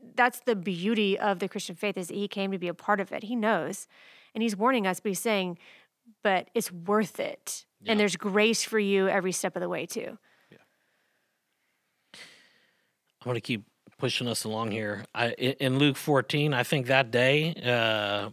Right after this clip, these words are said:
Speaker 2: when, when I got to that, this idea of it, it being better to be humble <laughs> than humiliated,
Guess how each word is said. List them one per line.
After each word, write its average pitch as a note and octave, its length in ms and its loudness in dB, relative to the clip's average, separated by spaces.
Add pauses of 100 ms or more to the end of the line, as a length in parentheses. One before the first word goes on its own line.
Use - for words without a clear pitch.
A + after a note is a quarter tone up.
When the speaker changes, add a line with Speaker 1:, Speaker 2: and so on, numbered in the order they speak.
Speaker 2:
when, A2+ 260 0
when B2+ 180 0
I B2+ 120 0
got C3+ 240 4
to B2+ 80 -6
that, B2+ 260 2
this B2 180 -2
idea B2+ 420 2
of B2 100 -2
it, A2+ 180 -4
it B2 200 -2
being B2+ 280 0
better A#2+ 340 -2
to A#2+ 80 -4
be A2 140 -4
humble B2 340 -2
<laughs> - 80 -6
than C3+ 200 2
humiliated, C3+ 840 -2